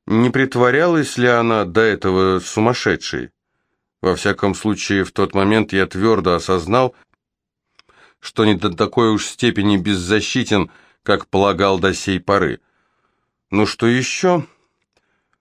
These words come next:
Да, еще я понял, что Хеге женщина совсем не гордая,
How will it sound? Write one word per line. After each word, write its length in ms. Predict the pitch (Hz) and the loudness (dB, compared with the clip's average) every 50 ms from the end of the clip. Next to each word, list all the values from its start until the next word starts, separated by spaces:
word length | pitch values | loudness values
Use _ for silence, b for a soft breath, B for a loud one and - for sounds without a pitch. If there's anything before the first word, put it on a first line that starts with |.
| _ _ - | _ _ -8
Да, 300 | 95 98 127 123 120 117 | -4 0 0 2 2 0
еще 520 | 110 104 107 113 110 - - - 175 175 | 0 0 -2 -2 -4 -4 -6 -2 0 2
я 160 | 175 170 165 | 2 2 0
понял, 460 | 160 - 143 151 156 151 151 147 143 131 | 0 0 0 2 2 2 2 2 0 -2
что 340 | - - - - 120 113 | -4 -6 -2 0 0 0
Хеге 480 | 110 - - 123 120 123 123 143 151 151 | 0 0 0 0 0 0 0 0 0 0
женщина 840 | 131 104 98 110 113 113 107 - - 135 135 135 139 139 135 - - _ _ - | 0 0 2 2 2 2 2 0 -2 0 2 2 2 2 2 0 -4 _ _ -18
совсем 640 | - - - 110 98 - - - 107 101 101 104 | -6 0 0 0 0 0 -4 -2 0 2 2 2
не 100 | 110 120 | 0 0
гордая, 600 | 107 101 101 90 85 78 67 78 76 71 71 69 | 0 0 2 2 0 0 -2 -2 -2 -2 -2 -4